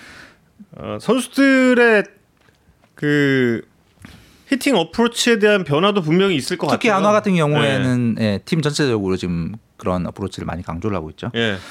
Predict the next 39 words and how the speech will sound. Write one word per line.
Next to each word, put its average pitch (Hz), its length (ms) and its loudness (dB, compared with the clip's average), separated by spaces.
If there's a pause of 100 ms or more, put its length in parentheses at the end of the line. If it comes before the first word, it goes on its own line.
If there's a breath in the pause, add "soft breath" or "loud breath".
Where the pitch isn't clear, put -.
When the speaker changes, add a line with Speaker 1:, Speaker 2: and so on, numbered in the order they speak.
(240 loud breath)
Speaker 2:
그래서 110 260 0 (320)
말씀하신 131 840 -4 (880)
개별 151 220 2
선수들의 160 920 2
어떤, 98 680 0
어, 80 340 -2
성향 135 300 0
변화가 90 380 -2
당연히 107 400 -2
Speaker 1:
음. 87 40 -6
Speaker 2:
이유일 101 300 0
수 - 120 -8
있고, 85 320 -6 (160)
아니면 160 460 0
제일 226 220 2
유력한 220 320 2
이유는 190 140 2
사실 175 180 2
샘플 233 200 0
사이즈가 196 240 2
너무 131 160 0
적어서 139 300 0
생긴 147 380 0 (120)
Speaker 1:
그렇죠. 240 160 -2
Speaker 2:
거일 143 160 2
수도 151 140 -2
있습니다. 107 260 -2
Speaker 1:
네, - 40 -4
Speaker 2:
다음 226 200 0
Speaker 1:
네, - 40 -2
Speaker 2:
주에 190 320 2
Speaker 1:
네. 196 80 -6
Speaker 2:
계산해보면 165 440 0
또 147 120 2
Speaker 1:
네. 127 120 -2 (260 loud breath)
Speaker 2:
지난, 175 320 -4
작년에도 147 360 0
비슷할지도 143 420 0
몰라. 87 300 -4